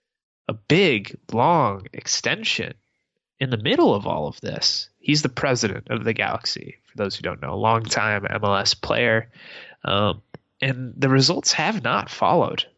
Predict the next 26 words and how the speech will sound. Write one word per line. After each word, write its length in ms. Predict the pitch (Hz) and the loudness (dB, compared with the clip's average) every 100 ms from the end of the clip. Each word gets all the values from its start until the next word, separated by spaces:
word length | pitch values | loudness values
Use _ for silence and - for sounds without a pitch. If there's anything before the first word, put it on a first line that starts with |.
| _ - | _ -6
at 180 | 117 - - | -6 -4 0
all. 480 | 131 127 67 - - | 4 4 2 -4 -6
And 100 | 110 | -4
I 80 | 104 | -2
think 220 | 123 117 | -4 0
they've 120 | 110 | 0
made 220 | 104 110 | 0 -4
some 200 | - 107 | -2 -4
poor 240 | 113 104 101 | -2 0 0
hires. 640 | - 110 175 254 - - - | 2 2 2 2 2 -2 -6
They've 160 | - | 0
certainly 320 | - 208 139 | 0 0 0
made 240 | 123 110 101 | 0 0 -2
some 160 | - 104 | -4 -6
poor 220 | - 104 | -4 -2
signings. 720 | - - 123 131 127 127 - - - - - - | 2 2 2 0 -2 -2 -4 -6 -14 -20 -16 -2
Um, 380 | 107 101 98 98 | 2 4 4 0
and 100 | - | -4
I 100 | 104 | -2
think, 340 | 110 - 113 - _ - | -2 -2 -4 -6 _ -8
you 140 | 117 | -2
know, 120 | 95 | 0
a 120 | 98 107 | 2 4
lot 260 | 113 - | 4 2
more 180 | 117 113 | 2 0
misses 600 | 104 117 - 98 98 - | 2 0 0 0 0 -2